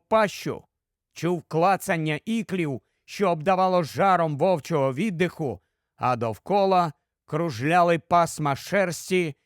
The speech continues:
і бризкала кров. Страшний сон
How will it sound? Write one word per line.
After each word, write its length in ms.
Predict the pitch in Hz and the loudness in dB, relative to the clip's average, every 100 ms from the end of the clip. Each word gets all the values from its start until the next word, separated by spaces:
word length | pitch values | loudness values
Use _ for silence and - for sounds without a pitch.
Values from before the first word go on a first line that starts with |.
| _ - | _ -6
і 140 | 135 | -4
бризкала 720 | 131 135 151 170 - 160 147 151 | -2 0 0 0 -2 0 0 -2
кров. 540 | - 156 147 104 - _ _ _ _ _ _ _ _ _ _ _ | -2 0 0 -2 -10 _ _ _ _ _ _ _ _ _ _ _
Страшний 840 | _ - - 117 127 - 147 156 143 | _ -14 -4 0 0 -2 -2 -2 -2
сон 460 | - 175 185 185 | -2 0 2 0